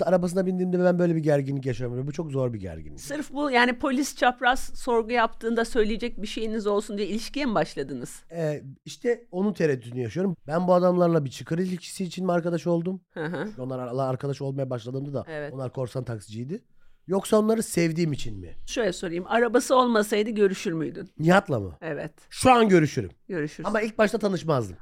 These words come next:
Speaker 2: Ama olsun. Zaten aynı şey ilişkilerde de var. <clears throat> Bugün ilişki konuşacağız ya. <clears throat> Aynı durum ilişkilerde de var. İlk başta mesela görüntüsünü beğenip bir insanla beraber oluyorsun.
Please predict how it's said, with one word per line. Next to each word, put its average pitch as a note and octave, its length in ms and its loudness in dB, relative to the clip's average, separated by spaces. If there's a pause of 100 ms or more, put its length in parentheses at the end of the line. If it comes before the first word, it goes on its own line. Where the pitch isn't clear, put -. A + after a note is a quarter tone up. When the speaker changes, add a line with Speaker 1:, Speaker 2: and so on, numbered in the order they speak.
Speaker 2:
Ama E4 360 0
olsun. - 340 -6
Zaten A#3 580 -2
aynı A#3+ 240 0
şey C4 180 -4
ilişkilerde A#3+ 600 2
de A3+ 100 4
var. E3 160 2 (120)
<clears throat> - 120 -20 (140)
Bugün G#3+ 200 0
ilişki A3 280 -2
konuşacağız C4 520 -6
ya. D#3+ 100 -4 (240)
<clears throat> - 240 -20
Aynı C4 300 -4
durum C#4+ 180 -2
ilişkilerde B3 540 -4
de G#3+ 100 -2
var. E3 80 0
İlk G3+ 200 -6
başta A3+ 320 -2
mesela A3+ 240 -2
görüntüsünü A#3 600 -2
beğenip D#3+ 280 0
bir C#3 80 -4
insanla C#3+ 380 -8
beraber C3 360 -4
oluyorsun. A#2+ 480 -8